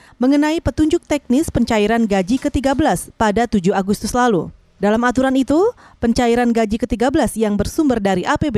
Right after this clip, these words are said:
N akan ditujukan bagi enam belas jenis abdi negara. Di antaranya, P N S, anggota T N I, anggota Polri, pegawai non-P N S di lembaga pemerintahan, penerima pensiun, hingga calon P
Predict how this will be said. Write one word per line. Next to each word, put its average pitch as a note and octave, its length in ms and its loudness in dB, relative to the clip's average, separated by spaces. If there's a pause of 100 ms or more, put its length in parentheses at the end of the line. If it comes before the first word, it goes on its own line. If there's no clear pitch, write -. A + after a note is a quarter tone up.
N D4 320 -2
akan B3+ 320 -2
ditujukan A3+ 720 0 (240)
bagi A3+ 320 0
enam B3+ 320 0
belas B3+ 240 0
jenis G#3+ 320 0
abdi G3 320 -4
negara. G#3 560 -2 (300)
Di G3+ 80 -2
antaranya, B3+ 560 0 (240)
P G#3 80 -6
N F#3+ 240 -4
S, F4+ 480 -2
anggota F#3 400 -2
T - 80 -4
N C4 160 -2
I, D#4+ 240 -2 (320)
anggota A#3 320 0
Polri, D4 480 0 (240)
pegawai A#3 480 0
non-P C4 320 0
N D4 240 -2
S C4 160 -4
di G3+ 160 -4
lembaga G3+ 400 -2
pemerintahan, F#3 880 -6
penerima B3 400 0
pensiun, F4 560 -2
hingga A#3+ 480 -2
calon G3 400 -4
P - 80 -6